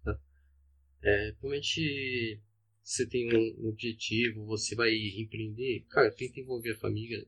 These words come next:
e vender isso pra sua família. Se ela comprar isso de você, vai ser muito mais fácil. Você vai gastar muito menos tempo. E, e a sua motivação vai ser muito maior, tá? Quando você, a sua família tá do lado,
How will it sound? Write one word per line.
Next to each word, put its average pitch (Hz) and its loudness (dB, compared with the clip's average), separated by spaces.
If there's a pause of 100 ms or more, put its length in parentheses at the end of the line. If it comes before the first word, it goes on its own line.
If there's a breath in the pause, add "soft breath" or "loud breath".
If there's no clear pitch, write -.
(160)
e 107 -6
vender 127 -4
isso 120 -8
pra - -20
sua - -10
família. 104 -8 (460)
Se - 0
ela 160 0
comprar 120 -4
isso 113 -8
de 110 -14
você, 107 -8
vai 123 -6
ser - -6
muito 131 -10
mais 131 -2
fácil. - 6 (300)
Você 107 -10
vai 113 0
gastar 120 4
muito 113 -4
menos 127 -4
tempo. 110 -4 (800)
E, 110 -6 (800)
e 113 -8
a - 10
sua 143 0
motivação 131 2
vai 135 0
ser - -6
muito 120 -8
maior, 104 2 (400)
tá? 104 -8 (120)
Quando 107 -6
você, 113 -8 (200)
a - -20
sua - -2
família 113 -12
tá - -14
do - -10
lado, 117 4